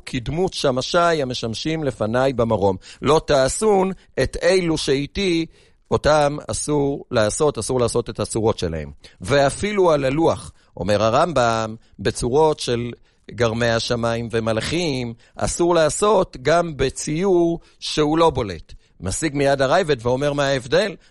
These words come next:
מדוע בצורות אדם אסור רק כשזה בולט, ובצורות של גרמי השמיים ומלאכים אסור גם כשזה, כשזה לא בולט.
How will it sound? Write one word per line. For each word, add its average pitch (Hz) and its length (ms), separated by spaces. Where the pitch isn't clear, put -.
מדוע 165 300
בצורות 151 480
אדם 151 480
אסור 147 360
רק 151 80
כשזה 131 260
בולט, 160 500
ובצורות 131 760
של 131 380
גרמי 123 300
השמיים 147 540
ומלאכים 156 640
אסור 147 260
גם 135 120
כשזה, 113 280
כשזה 107 300
לא 90 100
בולט. 95 380